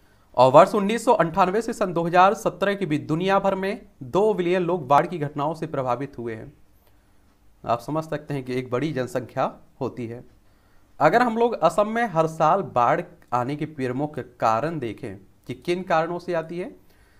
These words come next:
तो आप देखेंगे इसमें सबसे महत्वपूर्ण भूमिका निभाती है ब्रह्मपुत्र नदी। असम हिमालय की तलहटी में स्थित है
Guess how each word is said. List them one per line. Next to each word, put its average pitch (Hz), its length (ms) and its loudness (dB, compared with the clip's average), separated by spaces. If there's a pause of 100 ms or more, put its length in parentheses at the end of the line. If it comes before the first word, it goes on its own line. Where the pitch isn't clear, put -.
(240)
तो 160 60 6
आप 160 140 10
देखेंगे 220 360 -2
इसमें 208 320 -6
सबसे 214 880 -4 (140)
महत्वपूर्ण 160 420 0
भूमिका 160 340 -2
निभाती 147 360 -6
है 175 60 -4
ब्रह्मपुत्र 131 540 -6
नदी। 110 280 -10 (720)
असम 214 340 4
हिमालय 190 580 4
की 214 160 -8
तलहटी 160 1040 -2
में 139 140 -4
स्थित 135 300 -8
है 110 200 -10